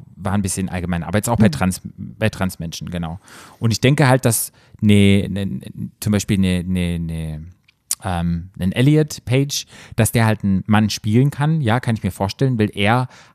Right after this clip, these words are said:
Speaker 1: hat ja, er spielt ja sozusagen die Norm. Er, er spielt ja, was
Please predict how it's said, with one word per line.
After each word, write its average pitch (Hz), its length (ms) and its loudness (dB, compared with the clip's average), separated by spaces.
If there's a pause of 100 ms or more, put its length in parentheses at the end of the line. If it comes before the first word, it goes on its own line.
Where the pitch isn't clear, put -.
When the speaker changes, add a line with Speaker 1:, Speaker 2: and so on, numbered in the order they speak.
(380)
Speaker 1:
hat - 240 -4
ja, 123 160 0
er 110 160 -4
spielt 127 240 0
ja 120 80 4
sozusagen 107 480 2
die 101 100 2
Norm. 98 360 2 (180)
Er, 101 160 -4 (160)
er 98 120 -6
spielt 117 300 0
ja, 107 300 2 (400)
was - 320 -2